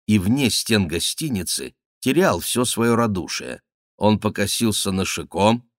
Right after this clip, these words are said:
Шико посмотрел ему прямо в глаза.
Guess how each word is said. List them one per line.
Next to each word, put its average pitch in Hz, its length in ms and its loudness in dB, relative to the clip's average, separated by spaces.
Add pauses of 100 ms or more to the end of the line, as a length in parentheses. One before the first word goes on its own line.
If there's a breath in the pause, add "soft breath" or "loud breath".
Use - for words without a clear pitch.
(120)
Шико 95 500 -2
посмотрел 101 600 -2
ему 104 300 2
прямо 78 360 -6
в 78 100 -10
глаза. 85 560 -6